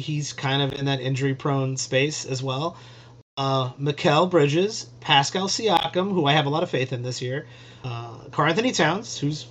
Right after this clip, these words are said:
obviously a, a question as well. Those are my solid two Bs.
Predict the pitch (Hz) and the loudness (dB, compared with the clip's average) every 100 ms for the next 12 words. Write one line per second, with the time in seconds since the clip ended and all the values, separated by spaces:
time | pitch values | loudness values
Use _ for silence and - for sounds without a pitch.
0 | - - 117 131 147 147 139 - - - | -16 -12 -8 -4 -2 -2 -4 -12 -18 -18
1 | - - - 143 185 196 156 120 156 196 | -14 -6 -2 0 0 0 0 0 -2 -8
2 | - - - - 196 233 302 269 247 240 | -18 -20 -20 -2 2 4 4 4 4 4
3 | 226 214 196 - - - - _ _ _ | 4 2 0 -4 -16 -20 -20 _ _ _
4 | _ _ _ - - - 175 196 202 190 | _ _ _ -8 -2 6 6 8 4 2
5 | - 196 175 202 220 240 - - | -2 -2 -2 -2 -4 -8 -12 -14